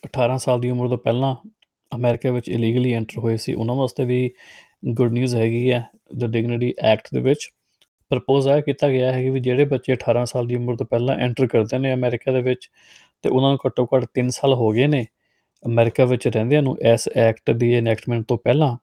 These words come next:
ਤੇ ਉਹਨਾਂ ਦੇ ਖਿਲਾਫ ਕੋਈ ਕ੍ਰਿਮੀਨਲ ਪ੍ਰੋਸੀਡਿੰਗਸ ਜਾਂ ਕੋਈ ਹੋਰ ਇਨਐਡਮਿਸਿਬਲ ਗਰਾਊਂਡਸ ਨਹੀਂ ਲਾਗੂ ਹੁੰਦੇ, ਉਹ ਆਪਣੀ ਚਾਰ ਸੌ ਪਚਾਨਵੇਂ ਡਾਲਰ ਫੀਸ ਦੇ ਕੇ ਤੇ ਜਿਹੜਾ, ਆਪਣਾ ਜਿਹੜਾ ਸਟੇਟਸ ਹੈ,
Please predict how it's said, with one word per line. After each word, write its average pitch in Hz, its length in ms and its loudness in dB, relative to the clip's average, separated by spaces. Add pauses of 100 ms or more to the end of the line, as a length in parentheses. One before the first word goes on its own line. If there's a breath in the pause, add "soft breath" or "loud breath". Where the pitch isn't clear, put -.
(840 soft breath)
ਤੇ 135 80 4
ਉਹਨਾਂ 131 280 2
ਦੇ 131 120 4
ਖਿਲਾਫ 117 380 2
ਕੋਈ 123 100 -2 (220)
ਕ੍ਰਿਮੀਨਲ 131 280 2
ਪ੍ਰੋਸੀਡਿੰਗਸ 120 640 -2
ਜਾਂ 117 140 2
ਕੋਈ 117 160 0
ਹੋਰ 117 200 0
ਇਨਐਡਮਿਸਿਬਲ 120 1040 -4
ਗਰਾਊਂਡਸ 117 320 -2
ਨਹੀਂ 131 140 2
ਲਾਗੂ 147 280 6
ਹੁੰਦੇ, 113 280 2 (580 soft breath)
ਉਹ 135 120 4
ਆਪਣੀ 139 180 0
ਚਾਰ 123 260 4
ਸੌ 135 140 0
ਪਚਾਨਵੇਂ 127 400 2
ਡਾਲਰ 131 220 4
ਫੀਸ 120 340 2
ਦੇ 107 160 6
ਕੇ 151 240 4 (580 loud breath)
ਤੇ 117 420 4 (240)
ਜਿਹੜਾ, - 380 0 (200)
ਆਪਣਾ 117 240 0
ਜਿਹੜਾ 123 180 2
ਸਟੇਟਸ 113 440 0
ਹੈ, 127 180 0